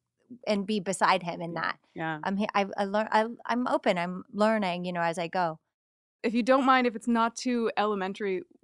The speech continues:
Speaker 3: would
Speaker 2: <laughs>
Speaker 3: you talk to us a little bit about, like, how you got,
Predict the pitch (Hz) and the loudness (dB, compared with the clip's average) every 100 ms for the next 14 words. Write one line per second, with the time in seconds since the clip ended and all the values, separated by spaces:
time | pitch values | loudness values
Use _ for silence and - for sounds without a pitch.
0 | 185 208 233 339 381 262 269 262 - - | -8 0 6 8 8 8 2 -2 -4 0
1 | 226 233 202 190 190 190 202 196 202 190 | 0 2 0 0 -2 -2 -2 -2 0 4
2 | 190 185 - 185 - - 208 202 196 190 | 6 4 0 -4 -6 2 6 8 6 2
3 | 190 _ _ - 196 202 190 185 | -2 _ _ -10 -4 4 6 6